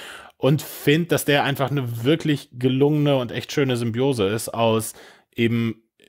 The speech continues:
m-, filmische Mittel zu bemühen, um ganz gezielt bestimmte narrative Elemente, bestimmte emotionale Elemente und so weiter zu, zu transportieren.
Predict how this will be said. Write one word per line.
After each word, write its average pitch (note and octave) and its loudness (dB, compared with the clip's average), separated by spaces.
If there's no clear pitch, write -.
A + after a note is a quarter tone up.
m-, G#2 -10
filmische D#3+ 0
Mittel D#3 2
zu - -10
bemühen, D3+ 2
um C3 0
ganz D3+ 0
gezielt D3+ -2
bestimmte C3 -2
narrative C3+ 0
Elemente, C3+ 0
bestimmte A#2 -6
emotionale B2 0
Elemente A#2 -4
und G#2 -10
so G#2+ -12
weiter G#2+ -2
zu, G#2 -8
zu - -14
transportieren. F#2+ -8